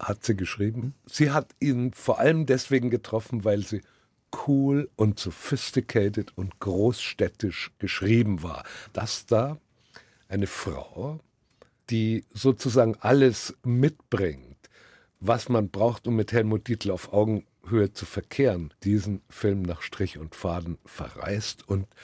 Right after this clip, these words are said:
eine der wichtigsten Pointen war, dieser Film ist eine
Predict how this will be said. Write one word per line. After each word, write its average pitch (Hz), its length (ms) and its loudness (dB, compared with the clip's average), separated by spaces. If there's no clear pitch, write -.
eine 107 420 6
der 90 160 0
wichtigsten - 560 -6
Pointen 92 720 -6
war, 80 280 -8
dieser 95 460 -4
Film 85 400 -6
ist - 260 -8
eine 78 160 -6